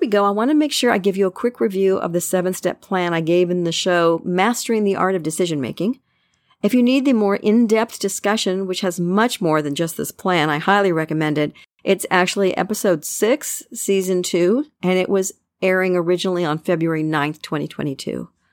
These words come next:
Now, this is a plan for bigger decisions, like when you're at a crossroads in your life. And I have a warning. Make sure to include your spouse or significant other in the decision-making process. Maybe not from the very beginning,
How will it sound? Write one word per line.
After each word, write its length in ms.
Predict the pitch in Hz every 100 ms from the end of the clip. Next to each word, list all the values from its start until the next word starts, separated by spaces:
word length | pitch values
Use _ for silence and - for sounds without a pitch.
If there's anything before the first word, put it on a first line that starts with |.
| _ _ _ _ _ _ _ _ -
Now, 80 |
this 220 | 175 196 269
is 100 | 262
a 60 |
plan 360 | 277 233 202 196
for 200 | - 180
bigger 440 | 185 156 180 180
decisions, 600 | 160 151 156 143 131 - - _ _ -
like 220 | 208 202
when 360 | 202 208 214 214
you're 140 | 202
at 100 | 190
a 40 |
crossroads 540 | 185 190 175 - 160 160
in 80 | 151
your 140 | 151
life. 400 | 139 147 185 _ _ _ _ _ _
And 140 | 190 196
I 60 |
have 100 | 233
a 40 | 262
warning. 580 | 233 214 208 160 214 311 _ _ _ _ _ -
Make 260 | 208 240 269
sure 300 | - 285 269
to 220 | - 269
include 440 | 240 233 262 233
your 220 | 220 214
spouse 640 | 202 - - 214 247 359 -
or 140 | 220
significant 640 | 214 226 196 185 190 190 -
other 340 | 160 151 170 254
in 320 | - 247 311
the 120 | 349
decision-making 1300 | 415 339 - - 151 165 165 180 160 139 - 147 175
process. 680 | - 294 254 - - - - _ _ _ _
Maybe 240 | 220 269 320
not 200 | 320 -
from 180 | 269 254
the 60 |
very 240 | 208 190 196
beginning, 520 | 196 190 214 277